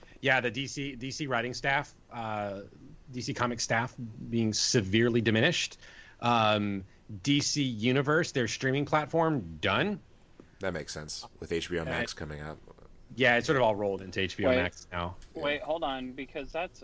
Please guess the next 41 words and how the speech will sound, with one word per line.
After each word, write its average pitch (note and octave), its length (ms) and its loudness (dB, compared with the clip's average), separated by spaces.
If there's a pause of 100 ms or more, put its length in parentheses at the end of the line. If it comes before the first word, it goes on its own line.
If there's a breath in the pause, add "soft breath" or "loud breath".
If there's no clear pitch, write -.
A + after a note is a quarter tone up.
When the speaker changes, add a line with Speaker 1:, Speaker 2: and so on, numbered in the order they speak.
(120)
Speaker 3:
honestly, B2+ 480 -6
that's C3 260 -4
a D3 60 -8
piece - 320 -8
of B2 80 -2
news A#2+ 280 0
I A2 120 2
completely A#2 680 -2
missed G#2+ 320 0
out G#2 240 8
on. F2 300 0 (120)
Speaker 1:
I - 40 -18
think, C4+ 200 -6 (100)
I F#3 80 0
think A#3+ 220 -6
if, G#3+ 80 -4 (100)
if D#3 160 -2
I'm D#3 160 0
remembering D#3+ 400 2
the D3 60 2
news C3+ 200 0
correctly, C3+ 300 2
that B2 240 0
I A2+ 60 -4
think B2+ 240 -6 (360)
either, B2+ 480 2 (140)
I - 40 -6
don't E3 120 -2
think E3 160 2
Dan, C3+ 320 6 (240)
is A2+ 160 -8
Dan D3+ 260 6
Didio D3 460 2
still D3 320 2
cre-, C3+ 340 -4
chief - 280 0
creative C#3 340 4
officer, C3+ 500 4
or A#2 160 4
they B2 160 4
made, A2+ 420 0